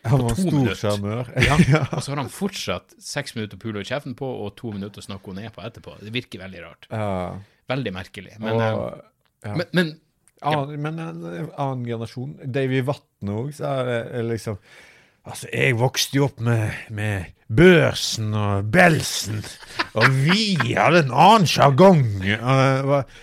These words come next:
Speaker 2: Hva er Børsen og Be-,
Speaker 1: Nei,
Speaker 2: er det,
Speaker 1: jeg har ikke
Speaker 2: er det
Speaker 1: peiling. Det var noen
Speaker 2: voldtektsord?
Speaker 1: sånne jo-, journalister i B T eller et eller annet sånt. Og
Speaker 2: Ja.
Speaker 1: der, ja, altså, han skylder det på det, på en måte, at, eh, jeg var, jeg gjorde en sånn,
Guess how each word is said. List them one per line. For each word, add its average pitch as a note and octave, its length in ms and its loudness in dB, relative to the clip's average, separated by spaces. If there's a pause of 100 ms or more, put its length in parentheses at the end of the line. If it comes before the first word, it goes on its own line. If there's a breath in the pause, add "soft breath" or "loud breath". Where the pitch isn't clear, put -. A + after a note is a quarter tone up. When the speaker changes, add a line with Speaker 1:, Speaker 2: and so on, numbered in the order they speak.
(240 loud breath)
Speaker 2:
Hva - 100 0
er A#3+ 160 4
Børsen D3+ 380 4
og A2+ 80 -4
Be-, C#3+ 100 -4
Speaker 1:
Nei, B2 60 0
Speaker 2:
er B2+ 60 0
det, B2 80 2
Speaker 1:
jeg A#2 60 4
har E3+ 100 6
ikke A2+ 120 -2
Speaker 2:
er - 20 -2
det B2 100 4
Speaker 1:
peiling. A#2 160 4
Det D3+ 60 6
var D#3 80 8
noen D#3 100 4
Speaker 2:
voldtektsord? D3+ 360 6
Speaker 1:
sånne C3+ 60 2 (180)
jo-, D3 160 -2
journalister C3 720 -2
i A2 60 2
B A#2+ 160 0 (260)
T - 100 -14
eller A#2 300 -6
et A#2 100 -6
eller B2 120 -4
annet A2 100 -2
sånt. A2+ 220 -6 (240 loud breath)
Og G2+ 120 -4
Speaker 2:
Ja. G#2 120 0
Speaker 1:
der, G2+ 640 2
ja, G2+ 140 0 (100)
altså, A#2+ 300 -2 (100)
han A2+ 240 0
skylder A2 340 0
det F#2 100 -2
på G#2+ 120 -6
det, F#2+ 140 0 (120)
på G#2+ 60 -12
en G2+ 80 -4
måte, F#2+ 220 -4
at, F#2 140 -10
eh, F#2 500 -4 (240 soft breath)
jeg B2 120 -4
var, A#2+ 240 0
jeg B2 140 -2
gjorde A#2 140 -2
en G2 100 -8
sånn, G#2+ 440 -8